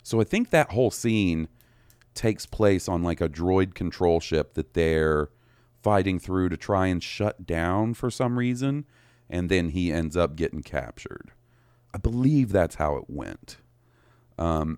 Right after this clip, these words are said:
you can see some really funny footage of him,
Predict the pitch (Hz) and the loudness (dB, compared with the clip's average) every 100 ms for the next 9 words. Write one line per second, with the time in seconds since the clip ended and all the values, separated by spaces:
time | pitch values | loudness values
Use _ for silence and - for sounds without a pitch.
0 | - 92 101 131 127 - 110 - 92 76 | -8 -4 -2 0 0 0 -4 -2 -4 -4
1 | 76 87 90 98 - 95 90 87 - 82 | 0 0 2 0 0 -2 0 -4 -2 0
2 | 82 92 101 - - _ _ _ _ _ | 2 0 -2 -12 -18 _ _ _ _ _
3 | 85 82 78 73 78 92 87 85 85 | -2 0 0 -4 -2 0 2 0 -2